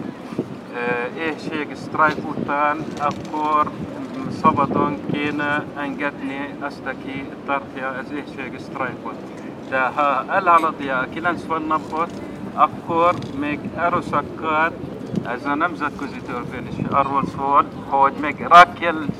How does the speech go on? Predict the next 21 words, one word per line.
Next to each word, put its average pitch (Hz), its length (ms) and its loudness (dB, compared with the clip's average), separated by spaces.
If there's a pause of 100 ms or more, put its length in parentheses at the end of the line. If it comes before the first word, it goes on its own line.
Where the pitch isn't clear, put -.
(880)
kényszeríteni, 147 1000 -2
a, 131 520 4 (180)
akik, 127 360 -4 (420)
eh, 131 60 -4 (300)
fogságba 139 720 2
tartják, 151 540 0 (340)
az, 139 240 -4
hogy 160 300 -2 (300)
szabadon 147 520 2
engedjék. 123 640 -6 (400)
De 151 80 -2
sajnos 175 460 0
a 165 80 0
mai 160 280 4
napig 147 440 2 (400)
nem 151 200 2
sikerült 143 640 -4
még 131 200 -4
a 131 60 0
mai 143 240 -2
nappal 143 680 -2